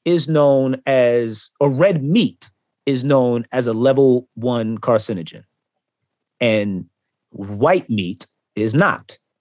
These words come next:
So you should eat chicken." That, that's basically what <laughs> a bunch of the articles say, without giving the fact that, well, the whole red meat carcinogen thing has been a big discussion because many people don't believe that those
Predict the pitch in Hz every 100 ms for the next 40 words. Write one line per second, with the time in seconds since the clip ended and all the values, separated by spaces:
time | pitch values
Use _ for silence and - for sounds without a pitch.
0 | _ _ _ _ _ - 135 117 120 151
1 | 135 117 123 - 147 110 - - 208 151
2 | 226 247 175 285 254 226 202 208 180 -
3 | - - 175 196 214 196 180 220 226 175
4 | 151 - 147 120 113 - _ _ - 165
5 | 180 208 190 135 165 202 180 165 160 160
6 | 143 - 147 135 131 165 240 254 233 220
7 | 214 202 175 _ _ _ 170 170 226 220
8 | 151 180 190 160 175 175 - 165 139 -
9 | 180 175 147 156 151 - 156 147 135 131
10 | 127 _ _ _ _ - 165 160 131 156
11 | 156 143 135 135 127 143 131 127 - 143
12 | 117 - 117 110 - 117 110 107 107 107
13 | 113 131 123 135 127 123 113 113 127 127
14 | 110 110 117 113 107 110 110 104 117 110
15 | 107 98 98